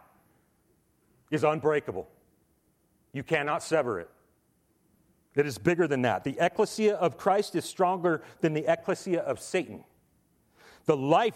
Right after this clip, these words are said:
Jesus gives us is stronger than the power of death. Um, and this ought to be an encouraging statement for us,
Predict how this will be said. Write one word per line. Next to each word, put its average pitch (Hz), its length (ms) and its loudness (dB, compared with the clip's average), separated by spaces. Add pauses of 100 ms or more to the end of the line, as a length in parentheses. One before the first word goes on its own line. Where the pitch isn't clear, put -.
Jesus 160 400 0
gives 180 320 0
us 202 180 0
is 202 160 -2
stronger 214 480 2
than 196 140 2
the 180 80 0
power 175 400 2
of 117 160 -4
death. - 400 -2 (1400)
Um, 143 360 2
and 165 160 2
this 196 140 0
ought 247 120 2
to 247 60 2
be 208 120 -2
an 196 100 -2
encouraging 156 500 -4
statement 147 400 -2
for 104 160 -4
us, - 200 -10